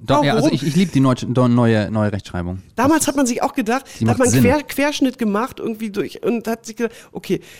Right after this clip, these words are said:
Speaker 2: w-, was sind denn die meistgemachten Fehler? Und daran orientieren wir uns. So Portemonnaie war auch so ein Wort. Schlimm.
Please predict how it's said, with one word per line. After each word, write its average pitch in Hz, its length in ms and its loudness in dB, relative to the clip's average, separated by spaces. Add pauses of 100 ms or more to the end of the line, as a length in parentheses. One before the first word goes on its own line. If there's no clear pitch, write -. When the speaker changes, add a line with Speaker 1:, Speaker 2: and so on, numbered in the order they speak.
(340)
Speaker 2:
w-, 185 200 -16
was 196 360 -2
sind 240 240 -2
denn 226 120 0
die 208 100 0
meistgemachten 233 800 0
Fehler? 185 400 0
Und 165 180 -2
daran 247 560 2 (800)
orientieren 214 480 -2
wir - 80 -8
uns. 143 160 -8
So 156 100 -8
Portemonnaie 190 560 -2
war 151 100 -6
auch 160 120 -8
so 131 120 -16
ein 117 120 -18
Wort. - 220 -20
Schlimm. 139 460 -14